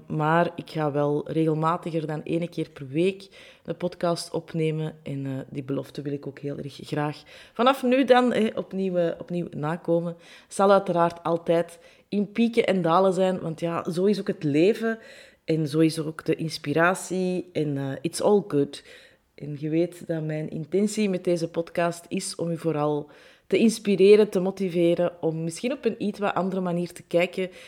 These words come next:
naar die dingen die u vandaag, ja, in uw leven tegenhouden.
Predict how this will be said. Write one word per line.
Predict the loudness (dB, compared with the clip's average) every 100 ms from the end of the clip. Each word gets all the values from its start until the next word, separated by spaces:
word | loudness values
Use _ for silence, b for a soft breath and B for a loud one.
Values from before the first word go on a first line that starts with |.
| B
naar | -6 -4
die | -4 -4
dingen | 0 0 0
die | 0 -2
u |
vandaag, | -2 -4 -2 -4 -6 -14 b b -8
ja, | -4
in | 0 2
uw | 4
leven | 4 2 -2
tegenhouden. | 0 2 0 -2 -2 -2